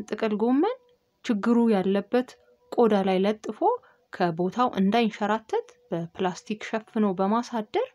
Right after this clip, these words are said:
በነጋታው በውሃና በሳሙና በመታጠብ የተሻለና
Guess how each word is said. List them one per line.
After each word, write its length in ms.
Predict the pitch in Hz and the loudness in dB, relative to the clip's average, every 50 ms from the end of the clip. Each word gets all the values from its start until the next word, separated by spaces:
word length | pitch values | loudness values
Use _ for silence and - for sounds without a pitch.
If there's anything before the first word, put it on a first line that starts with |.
| _ _ _ _ _ _ _ _ _ _ _ - | _ _ _ _ _ _ _ _ _ _ _ 4
በነጋታው 600 | 202 208 208 190 165 180 170 175 - 302 359 480 494 - _ _ _ _ - | 6 6 6 6 4 0 -4 -2 0 2 2 2 0 -4 _ _ _ _ -2
በውሃና 600 | 170 175 165 165 160 175 180 208 208 208 226 269 311 285 | 0 0 2 2 2 2 2 2 2 4 4 2 2 2
በሳሙና 500 | 196 180 165 - 180 180 180 190 190 190 185 | 0 -2 -2 -2 -2 0 0 0 0 -2 -2
በመታጠብ 680 | 175 202 208 220 233 233 - - 214 214 - - 466 480 - _ _ _ _ _ _ _ _ _ - | -2 0 0 0 -2 -4 -6 -6 -6 -6 -4 -4 -6 -6 -6 _ _ _ _ _ _ _ _ _ -2
የተሻለና 680 | 262 - 247 208 - 214 180 180 185 185 196 233 | 0 0 0 0 2 0 0 2 2 0 2 2